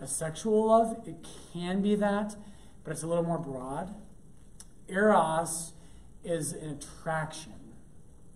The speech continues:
So anyone in your life that you just are like, "Man, I just, I cannot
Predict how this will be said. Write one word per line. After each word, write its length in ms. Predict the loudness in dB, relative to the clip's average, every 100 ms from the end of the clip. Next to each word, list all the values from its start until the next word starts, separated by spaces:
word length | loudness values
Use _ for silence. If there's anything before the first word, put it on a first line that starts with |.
| -18 -18 -18 -18 -18 -18 -16 -4
So 180 | 0
anyone 340 | 4 6 6 6
in 120 | 6
your 160 | 6 4
life 360 | 0 2 2 0 -10 -14 -14
that 100 | -6
you 240 | -4 -2 -4
just 200 | -4 -6
are 60 |
like, 260 | -10 -12 -14
"Man, 220 | -12 -12 -10
I 40 |
just, 280 | -10 -10 -10 -14 -18 -18 -18 -18 -16
I 60 | -16 -16 -16 -16 -10
cannot 420 | -4 -2 -4